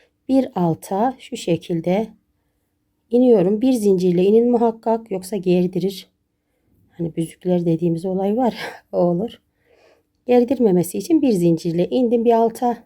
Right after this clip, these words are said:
Yine dört zincir. Karşılıklı kirpiğini yapacağım. İki, üç, dört zincir.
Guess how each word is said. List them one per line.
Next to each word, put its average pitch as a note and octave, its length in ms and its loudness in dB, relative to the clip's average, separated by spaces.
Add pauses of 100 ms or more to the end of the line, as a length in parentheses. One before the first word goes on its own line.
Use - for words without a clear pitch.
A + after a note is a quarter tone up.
(100)
Yine B3 200 0
dört A3 220 2
zincir. F#3 460 -2 (360)
Karşılıklı F#3+ 520 -2
kirpiğini F3+ 500 -2
yapacağım. F#3+ 540 -2
İki, F#3+ 380 -6 (460)
üç, - 380 -20 (160)
dört F3+ 160 -2
zincir. E3+ 560 -4